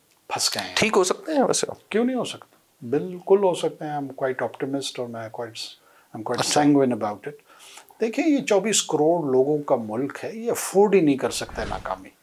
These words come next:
Speaker 2: आप एक ऐसे माहौल में वज़ीर आज़म बने जो बहुत तलखी थी सिस्टम के अंदर, और आप ऐसे माहौल में आपने वजारत उज़्मा छोड़ी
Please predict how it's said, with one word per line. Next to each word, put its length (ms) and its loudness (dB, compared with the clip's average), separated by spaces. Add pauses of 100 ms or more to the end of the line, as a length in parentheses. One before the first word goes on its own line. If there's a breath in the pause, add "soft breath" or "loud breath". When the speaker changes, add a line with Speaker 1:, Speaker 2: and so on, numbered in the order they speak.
Speaker 2:
आप 280 4 (180)
एक 180 2
ऐसे 220 2
माहौल 340 4
में 200 4
वज़ीर 280 4
आज़म 240 4
बने 280 -2 (140)
जो 260 0
बहुत 340 0
तलखी 360 2
थी 200 -2
सिस्टम 380 2
के 160 -4
अंदर, 240 -2 (640)
और 160 6
आप 200 4 (340)
ऐसे 280 2
माहौल 340 4
में 200 4
आपने 420 2
वजारत 400 2
उज़्मा 260 -2
छोड़ी 380 -2